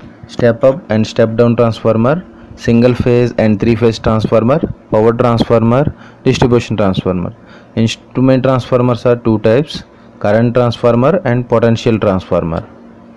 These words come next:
Uh, instrument transformer or isolation transformer.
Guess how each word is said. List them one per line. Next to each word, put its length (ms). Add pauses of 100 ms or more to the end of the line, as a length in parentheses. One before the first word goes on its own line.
(1000)
Uh, 320
instrument 640
transformer 800 (100)
or 100
isolation 560
transformer. 640